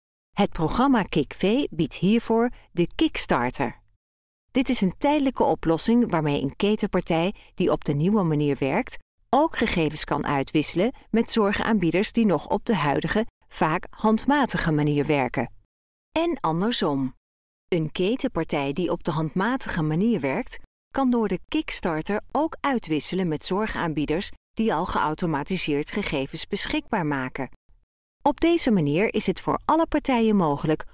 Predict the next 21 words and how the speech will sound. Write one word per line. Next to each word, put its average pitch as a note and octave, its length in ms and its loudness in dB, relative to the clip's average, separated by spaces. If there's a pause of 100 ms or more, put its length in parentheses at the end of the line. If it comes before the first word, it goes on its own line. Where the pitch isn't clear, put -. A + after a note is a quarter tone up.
(140)
om E3 160 2
vandaag D#3+ 560 0
nog C4 160 0
te C#4 120 0
starten F3+ 500 2 (260)
met E3+ 380 2
kik B3+ 220 0
V, C3 360 2 (540)
om D3 220 0
zo A3 280 2
in C#4+ 160 2
de C4+ 100 4
toekomst D#3 540 0 (200)
door C#4+ 280 4
te - 120 0
groeien A3+ 340 2
naar E3 160 2
een - 80 -2
volledig D#3 600 0
geautomatiseerde D#3 960 0
gegevensuitwisseling. C#3+ 1300 0